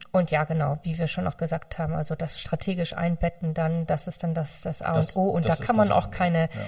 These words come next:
Speaker 1: Faustformel dafür haben, weil
Speaker 2: Nee.
Speaker 1: das ist absolut unternehmerisch abhängig von Unternehmensstruktur, über Kultur, über die Ziele, über
Speaker 2: Ja. Das
Speaker 1: was
Speaker 2: ist
Speaker 1: können
Speaker 2: das
Speaker 1: die abarbeiten, was nicht.
Speaker 2: Richtig.
Speaker 1: Also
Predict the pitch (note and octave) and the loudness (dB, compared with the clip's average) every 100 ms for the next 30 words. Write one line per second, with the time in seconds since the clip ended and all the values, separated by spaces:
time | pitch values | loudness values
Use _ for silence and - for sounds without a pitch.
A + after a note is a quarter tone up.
0 | - - - F3 - - C4 C4 C4 C4 | -10 -12 0 2 2 -2 -2 2 2 0
1 | B3 C4 A3+ B3 B3 G#3+ F#3+ F#3+ F#3+ - | 0 0 2 2 2 2 4 2 0 -4
2 | F3+ - - F3+ - E3+ F3+ F3 F3 E3+ | -4 -2 -2 -4 0 0 0 0 2 2
3 | E3 E3 - - - - - F3 - F3+ | 0 -2 -4 -12 -20 -16 -10 -6 -2 0
4 | E3+ E3+ - - - - _ - _ - | 2 0 -4 -16 -20 -20 _ -20 _ -20
5 | - - F3+ E3+ F3 - E3+ E3 D#3+ - | -20 -8 -4 -2 0 0 2 2 0 -4
6 | - G#3 - - G3+ F#3+ F#3+ E3 E3 - | -6 -8 -6 -6 0 0 0 -2 -4 -4
7 | G3+ G3+ - G3+ G3 G3 G3+ E3 D#3+ D#3 | -4 -2 -4 -2 -2 -2 -2 0 0 0
8 | D3+ - F#3 F#3+ G3 F#3+ F#3+ F#3 D#3+ C3 | -4 -4 -2 -2 -2 -2 -4 -4 -2 -2
9 | - - A2+ - - - - - A2+ E3+ | -2 -4 -8 -10 -14 -20 -20 -6 -2 0
10 | - - F3 D#3+ - F#3 F3 E3+ F#3 F3+ | 4 4 6 2 2 2 4 2 2 -2
11 | E3 D#3+ F3+ F#3 - - - E3 C#3+ | -4 -2 0 -2 -4 -10 -6 -6 -6